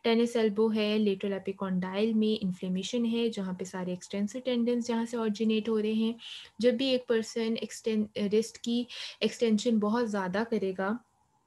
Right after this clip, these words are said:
तो ultimately उसके जो रिस्ट के एक्सटेंसर, अ, मसल्स हैं या रिस्ट का एक्सटेंसर जो ओरिजिन पॉइंट है, वहाँ पे पेन हो जाएगी, इन्फ्लेमेशन हो जाएगी। इसी तरह गोल्फर्स एल्बो में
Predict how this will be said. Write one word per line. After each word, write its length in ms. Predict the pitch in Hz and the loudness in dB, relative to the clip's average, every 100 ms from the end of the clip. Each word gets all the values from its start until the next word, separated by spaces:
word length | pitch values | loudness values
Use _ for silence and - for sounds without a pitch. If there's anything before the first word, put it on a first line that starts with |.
| _ _ _ | _ _ _
तो 420 | 226 208 208 226 - - - - | 6 6 4 2 -2 -14 -6 2
ultimately 800 | 226 226 262 233 196 214 208 220 | 4 6 6 6 4 2 2 2
उसके 680 | 214 - - 214 214 214 220 - - | -2 -6 -2 2 6 4 2 -2 0
जो 140 | 220 | 4
रिस्ट 280 | 214 214 - | 6 4 0
के 320 | - 220 220 214 - | 2 4 4 2 -6
एक्सटेंसर, 800 | 220 - 214 208 196 226 220 226 - - - - | -10 -4 0 0 2 2 2 2 -4 -20 -20 -8
अ, 80 | 202 | -2
मसल्स 540 | 196 196 202 233 220 220 | 0 0 0 0 0 0
हैं 320 | 208 208 220 - - - | 2 2 0 -6 -8 2
या 140 | 214 | 4
रिस्ट 280 | 208 214 - | 4 2 0
का 60 | |
एक्सटेंसर 460 | 226 226 226 208 233 | -2 0 -2 0 0
जो 300 | 214 220 214 | 0 2 2
ओरिजिन 640 | - 202 196 196 190 220 220 | 0 0 0 0 2 2 2
पॉइंट 380 | 214 196 202 | 0 0 0
है, 220 | 202 208 214 | 0 -2 0
वहाँ 260 | 196 190 | -2 -4
पे 120 | 190 | -4
पेन 300 | 190 196 202 | -4 -2 2
हो 120 | 226 214 | 2 2
जाएगी, 280 | 214 196 | 0 0
इन्फ्लेमेशन 540 | 202 185 190 185 180 226 | 0 0 -4 -4 -2 0
हो 80 | 208 | 0
जाएगी। 300 | 208 202 214 | -2 -2 -2
इसी 280 | 214 233 | -2 -4
तरह 280 | 220 202 202 | -2 -2 0
गोल्फर्स 500 | 208 190 185 185 202 | 0 -2 -2 -2 -2
एल्बो 300 | 202 185 190 | 0 -2 -2
में 200 | 196 254 | 0 -2